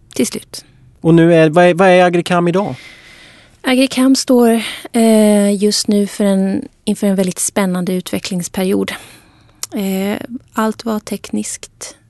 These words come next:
Speaker 1: validerings-, ja, system innebär. Och, eh, vi tror stenhårt på den här tekniken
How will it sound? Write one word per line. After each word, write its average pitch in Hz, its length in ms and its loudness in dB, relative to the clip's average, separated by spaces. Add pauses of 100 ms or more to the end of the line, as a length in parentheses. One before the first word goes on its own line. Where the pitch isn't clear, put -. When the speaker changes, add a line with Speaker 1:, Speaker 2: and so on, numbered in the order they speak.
(280)
Speaker 1:
validerings-, 202 840 -4 (580)
ja, 214 280 -8
system 202 520 -4
innebär. 202 420 -4 (1040)
Och, - 460 -4
eh, 196 440 0 (420)
vi 254 320 0
tror 233 340 -2
stenhårt 202 560 -4
på - 100 -4
den 190 120 -2
här 185 80 -4
tekniken 190 580 -6